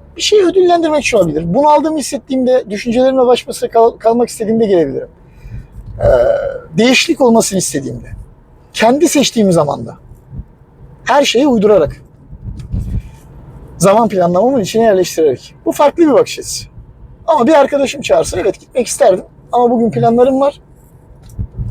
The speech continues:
demeyi bilirim yani. Hani, e, "Gitmek istiyordum, of, tam da ne güzel, çocuklar da oraya gidiyormuş." deyip, "Acaba gittiler, ne kaçırıyorum?" diye de endişelenmem. Nasıl olsa ben onu yakalayacağım istediğim yer,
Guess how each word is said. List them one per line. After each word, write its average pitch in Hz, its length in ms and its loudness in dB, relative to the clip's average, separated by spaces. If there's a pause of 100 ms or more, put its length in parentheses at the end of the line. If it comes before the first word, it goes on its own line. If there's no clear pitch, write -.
(520)
demeyi 240 440 4
bilirim 185 320 2
yani. 131 220 -8
Hani, 160 140 -2
e, 139 100 -8 (380)
"Gitmek 185 280 -2
istiyordum, 240 460 2
of, - 280 0
tam 254 200 2
da 240 60 4
ne 262 80 2
güzel, 220 320 0 (440)
çocuklar 240 440 0
da 233 60 0
oraya 247 200 0
gidiyormuş." 196 400 -4
deyip, 247 200 -4 (480)
"Acaba 247 340 2
gittiler, 269 460 2
ne 320 100 0
kaçırıyorum?" 247 600 0
diye 311 180 0
de 294 40 0
endişelenmem. 285 840 0 (160)
Nasıl 349 240 0
olsa 240 180 0
ben 240 60 6
onu 226 160 2
yakalayacağım 147 560 -2 (280)
istediğim 143 400 -4
yer, - 160 -2